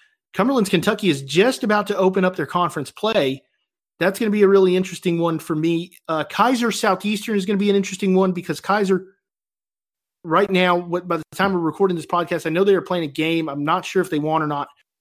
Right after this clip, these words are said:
That, that matchup with Southeastern is gonna be a big one if you wanna be able to improve your conference rating there. So those are definitely quite a few to watch. I think, uh, you know, M-,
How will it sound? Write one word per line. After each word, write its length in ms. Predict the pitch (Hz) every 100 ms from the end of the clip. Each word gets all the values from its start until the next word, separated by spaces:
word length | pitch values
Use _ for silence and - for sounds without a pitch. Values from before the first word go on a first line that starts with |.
| _ -
That, 340 | 170 175 151 160
that 160 | 160
matchup 340 | 170 226 233 185
with 100 | -
Southeastern 520 | 175 147 220 233 196
is 80 | 151
gonna 120 | 160
be 100 | 151
a 20 |
big 220 | 139 202
one 180 | 214 190
if 100 | 156
you 60 | 170
wanna 240 | 170 175
be 240 | 151 170 180
able 140 | 180
to 60 | 160
improve 340 | 139 202 196
your 80 | 160
conference 460 | - 160 156 135 151
rating 400 | 160 240 208 180
there. 340 | 131 135 - _ _
So 440 | - - 175 160 156 156
those 200 | 175 226
are 80 | 196
definitely 400 | 175 196 196 165
quite 260 | - 190
a 40 | 185
few 420 | 190 185 170 156 _ _ _
to 80 | 170
watch. 340 | 170 180 185 -
I 100 | 151
think, 340 | 185 170 175
uh, 420 | 185 160 147 131 - _ _ _ _ _ _ _ _ _ _ _ _ _
you 140 | 160 165
know, 280 | 151 147 - _ _
M-, 160 | 175